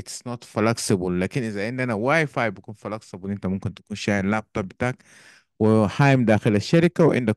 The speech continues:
connectivities. ف-، ففي الكونكتيفيتي في حاجات، يعني ان الاسكالابيليتي والسبيد والسكيورتي والبادجت،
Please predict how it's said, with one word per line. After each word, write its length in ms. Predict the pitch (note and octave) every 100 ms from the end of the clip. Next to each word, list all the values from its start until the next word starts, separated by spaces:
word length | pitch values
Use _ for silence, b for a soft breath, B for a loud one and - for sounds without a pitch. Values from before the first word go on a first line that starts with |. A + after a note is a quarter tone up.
| -
connectivities. 840 | F#2+ F2+ - G#2 F2 - - - _ _ _ _ _ _ _ _ _ _ - _ _ _ _ _ _ _ _ _ _ _ _ _ _ _ _ _ _ _ _ _ _ _ _
ف-، 540 | B2 B2 B2 A#2+ A#2 A#2 A2+ _ _ _ _ _ _ _ _ _
ففي 220 | A#2+ A2 B2
الكونكتيفيتي 1000 | - C#3 C3+ C#3 C3+ G3 G3 G3 - _ _ _ _ _ _ _ _ _ _
في 340 | - D3+ D3+ C3
حاجات، 460 | B2+ B2 C#3 - _ -
يعني 400 | G2 G2 F#2+ F#2+
ان 140 | F#2
الاسكالابيليتي 1500 | F#2 F#2+ F#2 - - A2+ - A2 G#2 G#2 B2 C3 C3 C3+ C3+
والسبيد 800 | A2 F2+ - - - B2 B2 A#2
والسكيورتي 800 | G2+ - G2+ A#2+ B2 A#2 B2+ B2+
والبادجت، 720 | G#2 F#2 F#2 A#2+ G#2 B2